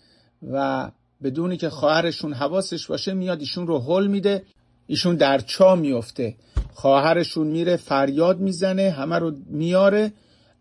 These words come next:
از چاه آب این رو، ایشون رو بیرون می‌کشن، ولی نفس ایشون نمی‌کشیده و خلاصه هر چیزی که بلد بودن انجام می‌دن و بعد از چند دقیقه ایشون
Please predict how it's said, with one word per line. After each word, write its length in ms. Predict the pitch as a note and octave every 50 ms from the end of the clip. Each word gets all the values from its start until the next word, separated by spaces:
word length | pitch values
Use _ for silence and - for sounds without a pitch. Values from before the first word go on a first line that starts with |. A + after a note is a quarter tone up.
| _ -
از 380 | D3 D3 D#3 D3 C3+ - - _
چاه 300 | - - - G#3 A3+ A3+
آب 240 | G#3+ G#3 G3+ G3 F#3
این 160 | - F3 F3
رو، 140 | E3+ F3+ -
ایشون 300 | - D3+ - - - E3+
رو 80 | F3 E3
بیرون 340 | C#3 C#3 C#3 C#3+ E3+ F#3 F#3+
می‌کشن، 500 | G3 F#3+ - G3 F#3+ - G3+ G3+ G3+ G3
ولی 280 | E3+ E3 D#3+ F3+ F#3+
نفس 540 | F#3 E3+ D#3 D#3 C#3 - - G3+ G3+ G3+ -
ایشون 300 | G3+ F3+ - - F3 F3+
نمی‌کشیده 720 | F3+ E3+ D#3+ D3+ - - C#3 A#2+ - - B2+ A2+ A#2+ A2+ -
و 100 | C#3 A2+
خلاصه 480 | - - D#3 D#3+ E3 D#3 - F#3 F#3
هر 220 | D3 D#3 F3+ G3 F#3+
چیزی 300 | - - G3 E3+ F#3 E3+
که 120 | - E3+
بلد 440 | C#3+ D#3+ D3 D3 E3 F3 F#3 E3 D3+
بودن 400 | D#3 D#3 D3 D3+ D3 D3 C#3+ - - _ _ _ - _ _ _ -
انجام 520 | - C#3+ C#3+ C#3+ B2+ B2+ D#3+ E3 F3+ F#3+
می‌دن 320 | F#3+ G3 F#3+ G3+ G3 F#3+
و 100 | E3+ D3+
بعد 260 | - E3 E3 E3+ E3 E3
از 140 | D3+ -
چند 340 | - - F3+ E3 F3 F#3+ F#3
دقیقه 220 | G3 G3 F#3+ F#3 G3
ایشون 580 | F3 D3+ D#3 D3+ - - G3 G3 G3+ G3 F#3+